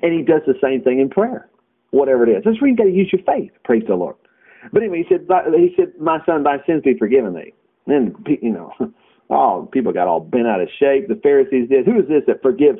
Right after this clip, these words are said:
sins? Only God can forgive sins." Well, Jesus turned around and said, "Hey,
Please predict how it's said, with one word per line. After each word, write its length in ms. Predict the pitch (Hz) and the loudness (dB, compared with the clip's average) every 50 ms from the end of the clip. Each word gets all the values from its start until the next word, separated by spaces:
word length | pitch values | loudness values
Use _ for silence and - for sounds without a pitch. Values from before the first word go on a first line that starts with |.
| - | -2
sins? 260 | - 135 127 117 110 - | -2 0 2 2 2 2
Only 220 | 240 254 220 185 | 2 2 2 2
God 460 | 156 120 180 214 220 190 156 143 127 - | 2 2 2 2 2 2 0 0 -2 0
can 160 | 147 131 110 | -2 -2 0
forgive 320 | - 123 117 131 127 110 - | 0 -2 2 2 0 0 0
sins." 280 | - 139 127 104 95 92 | -4 -4 -2 -2 -2 -2
Well, 80 | 110 110 | -2 -2
Jesus 360 | 110 151 165 175 139 123 120 117 - | 2 2 0 0 2 -2 -4 -4 -2
turned 200 | 151 139 135 127 | -2 0 2 2
around 140 | 139 135 127 | 2 2 0
and 80 | 120 120 | 0 0
said, 100 | 117 139 | 0 0
"Hey, 480 | 180 165 - - - _ _ - - | 0 0 -2 -6 -10 _ _ -8 -8